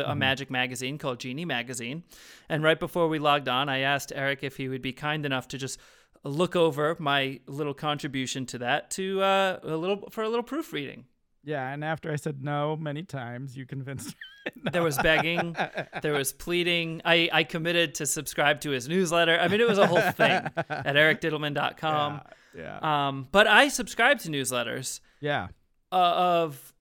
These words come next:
Speaker 1: people that, that I look up to, what have you, or people I want updates from, whatever. And I find that their frequency isn't always better than mine.
Speaker 2: Right. Yeah. Yeah.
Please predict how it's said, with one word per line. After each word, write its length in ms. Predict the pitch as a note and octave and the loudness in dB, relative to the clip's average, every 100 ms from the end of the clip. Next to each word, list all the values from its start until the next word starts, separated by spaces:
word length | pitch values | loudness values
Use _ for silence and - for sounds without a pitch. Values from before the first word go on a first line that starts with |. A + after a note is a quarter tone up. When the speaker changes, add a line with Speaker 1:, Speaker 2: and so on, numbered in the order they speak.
| _ | _
Speaker 1:
people 600 | - F#3 F3 D#3 D3+ D3+ D3 | -4 -2 0 2 2 2 -2
that, 340 | D3+ C#3+ D3+ C#3 _ - | -4 -6 -10 -14 _ -4
that 140 | D#3 D3 | 0 2
I 120 | C#3+ | 0
look 220 | C#3+ D3 | -2 -2
up 160 | C#3 - | -4 -4
to, 240 | D3 C3+ | -6 -4
what 120 | C3+ | -2
have 280 | C3+ C3 B2 | 0 -2 -2
you, 120 | C3 | -4
or 80 | B2+ | -6
people 280 | D3 C#3+ C#3 | -6 -6 -4
I 60 | |
want 260 | C3+ C#3 C#3+ | -2 -2 -4
updates 360 | C#3 - C3 - | -8 -6 -8 -6
from, 260 | C3+ C3+ | -4 -4
whatever. 480 | C#3+ F#3+ D#4 C#3+ A2+ _ _ _ _ _ | -2 0 0 -4 -16 _ _ _ _ _
And 400 | - G3+ G#3+ G#3 - | -4 0 0 -2 -4
I 220 | F#3+ B3+ | 0 2
find 760 | E4 C4+ D#4 A#3+ D3+ D3+ F#3+ - _ _ _ _ | 2 2 2 2 0 -4 -8 -14 _ _ _ _
that 220 | F3 - E3+ | -2 0 2
their 200 | A3+ A3+ | 2 2
frequency 840 | A3 A#3 G#3 F#3 - D3+ D3 - | 0 -2 -2 -4 -2 -2 -4 -4
isn't 300 | F#3+ G3+ A3+ | -2 -2 -2
always 520 | - A3 G#3+ G3+ - - | 0 2 2 2 -2 -8
better 500 | - - E3+ A#3 G3 | -18 -2 2 4 4
than 180 | E3+ | 2
mine. 360 | D3 C#3 D3 - - C#3 | 0 -4 -4 -8 -14 -4
Speaker 2:
Right. 360 | D#3 D3 B2+ - | 0 0 -2 -6
Yeah. 340 | D3 B2+ F#2 - - | -4 -2 -4 -10 -16
Yeah. 320 | C#3 G#2 D2+ | -12 -12 -14